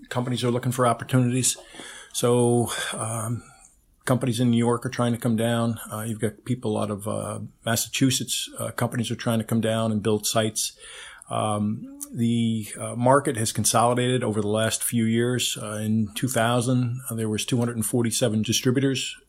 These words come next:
in the state of Florida, and today there's about ninety. Uh, so there's been tremendous consolidation. Um, and which, which is opportunity. So a lot of the companies from the Northeast and the Midwest, um,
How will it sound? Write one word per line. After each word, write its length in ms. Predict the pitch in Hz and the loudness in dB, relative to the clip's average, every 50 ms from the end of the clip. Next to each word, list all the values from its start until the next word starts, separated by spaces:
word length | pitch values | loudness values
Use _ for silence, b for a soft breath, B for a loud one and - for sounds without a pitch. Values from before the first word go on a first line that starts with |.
| _ - | _ -4
in 120 | 127 120 | -2 0
the 60 | 120 117 | 0 2
state 220 | - - 135 127 | 2 2 2 0
of 80 | - - | 0 0
Florida, 400 | - 135 135 131 135 127 127 - B B B B B B B B B B | 2 2 2 4 2 0 -2 -4 B B B B B B B B B B
and 300 | 120 113 113 113 107 - | 0 2 2 2 0 0
today 300 | - 113 117 117 120 117 | 2 2 4 4 4 4
there's 160 | 110 104 104 | 2 0 0
about 200 | 98 113 110 113 | 0 0 2 2
ninety. 560 | 113 113 113 120 127 120 127 131 131 131 - B B B B B B B B B B - | 2 2 4 4 2 2 2 0 -2 -4 -8 B B B B B B B B B B -8
Uh, 200 | 123 117 113 110 | -6 -4 -2 0
so 160 | - - 131 | 0 0 2
there's 180 | 113 113 110 - - - _ - | 2 0 0 -2 -6 -14 _ -4
been 240 | - 147 135 123 127 | 0 0 0 0 0
tremendous 460 | - - 135 127 131 143 147 135 127 | 0 2 4 6 6 6 4 4 2
consolidation. 840 | - 131 120 - - 120 107 110 110 110 110 110 - - 113 104 - - B B B B B B B B B - | 0 0 0 2 2 2 2 2 2 2 2 0 0 -2 -6 -8 -12 -14 B B B B B B B B B -6
Um, 520 | 123 117 117 113 113 113 110 104 104 - _ _ _ _ _ _ _ _ - - - - - - - | -2 0 0 0 2 2 0 0 -2 -6 _ _ _ _ _ _ _ _ -12 -10 -10 -10 -10 -4 0
and 260 | 170 147 147 143 135 | 2 4 4 6 4
which, 140 | 139 135 135 139 | 4 2 0 -2
which 280 | 113 180 135 127 - 147 | -8 -4 -2 0 2 2
is 120 | 131 123 | 4 4
opportunity. 640 | 123 113 - 127 107 - 170 190 151 107 98 - - | 4 4 4 2 2 2 2 2 0 -2 -4 -6 -6
So 260 | - - 131 120 120 | -4 0 0 2 2
a 40 | 120 | 4
lot 180 | 120 117 123 139 | 6 6 6 6
of 60 | 143 | 4
the 80 | 147 - | 2 2
companies 420 | - 127 113 - 127 123 117 - | 2 2 2 2 2 2 2 2
from 400 | - 123 120 117 117 113 104 - - | 2 2 4 4 4 2 0 0 0
the 100 | 120 113 | 2 4
Northeast 560 | 117 120 120 117 - 120 120 120 117 - - | 4 4 4 2 4 4 4 4 2 0 0
and 100 | 113 110 | 0 2
the 20 | |
Midwest, 600 | 113 117 113 110 110 107 110 113 110 - - - - - - 113 | 4 4 4 4 4 6 6 4 4 2 -2 -8 -10 -8 -6 -2
um, 680 | 110 113 110 110 110 113 113 110 107 107 - 311 | -2 0 0 0 0 0 -2 -2 -4 -6 -12 -14